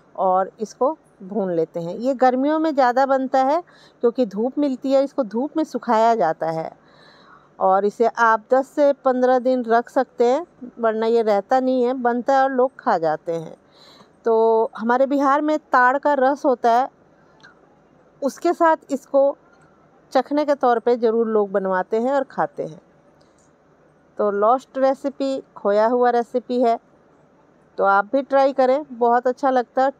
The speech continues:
चटपटा मन हो खाने का। तो आप इसे ज़रूर try करें। तो ये देखिए धीरे-धीरे ये फूटना शुरू हो गया, एकदम फोड़ के नहीं लेंगे, जो फूटे हुए चने होते हैं वैसा नहीं,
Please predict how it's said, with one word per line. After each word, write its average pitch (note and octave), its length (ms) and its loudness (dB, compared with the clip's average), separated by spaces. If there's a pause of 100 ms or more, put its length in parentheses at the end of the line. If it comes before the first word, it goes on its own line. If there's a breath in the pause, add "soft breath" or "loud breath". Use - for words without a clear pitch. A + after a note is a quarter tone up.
चटपटा C4 600 0 (140)
मन A#3+ 340 -4 (160)
हो C4 100 2
खाने A#3+ 400 -2
का। D4+ 260 0 (720 soft breath)
तो A#3+ 60 2
आप A3+ 180 0
इसे B3+ 200 -2
ज़रूर A3+ 400 0
try G3+ 220 0
करें। E3+ 280 -2
तो A3 140 -6
ये A#3+ 120 0
देखिए B3+ 280 -2
धीरे-धीरे B3 440 -2
ये C4+ 80 -2
फूटना A#3+ 480 -6
शुरू B3+ 260 -4
हो G#3+ 100 0
गया, A3+ 160 -2
एकदम C#4 340 0
फोड़ B3+ 400 0
के C#4+ 180 -4
नहीं B3+ 240 -2
लेंगे, A#3 380 -4 (580 loud breath)
जो A3+ 360 0 (380)
फूटे B3 260 0
हुए C#4 200 2
चने C4 280 0
होते B3+ 260 0
हैं B3 60 0
वैसा A3+ 340 0
नहीं, A#3+ 240 -4